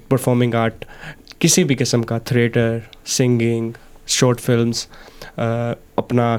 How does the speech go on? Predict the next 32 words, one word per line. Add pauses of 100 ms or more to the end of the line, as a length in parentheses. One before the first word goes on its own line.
(140)
کلا
جو
ہے
نا
وہ
دکھا
سکیں۔ (540)
تو (200)
پیچھے
مقصد
یہ
ہے
کہ
ان
نوجوانوں
کو
ہم
بیک
اپ
کریں، (500)
آ، (320)
جو
چاہتے
ہیں
کہ
ہم،
آ،
اپنی
کمیونٹی
کو (280)
سرو
کریں۔